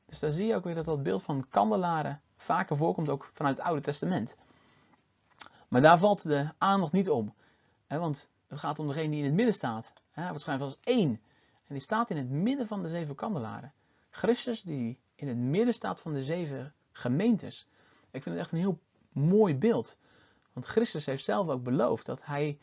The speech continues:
met zijn gemeente zal zijn tot aan het einde der tijden. En wat een troostvol beeld zien we hier. Christus die, ja, wandelt midden, of staat midden van zijn gemeente. Hij zorgt voor zijn kerk,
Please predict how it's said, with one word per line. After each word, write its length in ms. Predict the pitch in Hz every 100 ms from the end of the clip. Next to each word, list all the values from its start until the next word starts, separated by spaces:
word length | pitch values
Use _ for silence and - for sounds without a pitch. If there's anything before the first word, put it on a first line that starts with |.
| _ _ -
met 220 | 139 214
zijn 200 | 208 165
gemeente 440 | 127 139 220 233
zal 160 | 170 147
zijn 420 | 127 123 208 254 _ _ _ _ _
tot 180 | - 180
aan 100 | 175
het 120 | 143
einde 300 | 151 170 147
der 120 | 120
tijden. 420 | - 180 175 110 - _ _ _ _ _ _ _
En 100 | 120
wat 80 | 160
een 160 | 147 139
troostvol 540 | 196 214 202 160 135
beeld 260 | 143 240 -
zien 180 | 135
we 60 | 117
hier. 260 | 110 113 143 _
Christus 600 | - - - 220 - 208 160
die, 260 | 135 131 - _ -
ja, 200 | 147 113
wandelt 640 | 120 165 220 220 214 -
midden, 260 | 131 185
of 80 | 180
staat 560 | - - - - 214 -
midden 240 | 160 170
van 140 | 156 143
zijn 180 | 147 143
gemeente. 480 | 127 160 156 - - _ _ _ _ _
Hij 180 | 170
zorgt 280 | 190 240 175
voor 120 | -
zijn 180 | 135 160
kerk, 400 | 151 208 - -